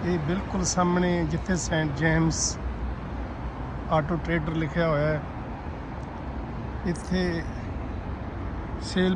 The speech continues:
ਪਰਚੇਜ ਕਾਰਾਂ ਦਾ ਕੰਮ ਹੈ। ਜੇ ਕਿਸੇ ਨੇ ਆਪਣੀ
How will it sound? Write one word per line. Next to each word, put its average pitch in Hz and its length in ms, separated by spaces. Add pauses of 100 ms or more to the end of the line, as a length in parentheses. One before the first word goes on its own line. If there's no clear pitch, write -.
(100)
ਪਰਚੇਜ 170 600
ਕਾਰਾਂ 160 260
ਦਾ 156 200
ਕੰਮ 151 240
ਹੈ। 160 60 (3000)
ਜੇ 160 140
ਕਿਸੇ 160 260
ਨੇ 156 100
ਆਪਣੀ 160 320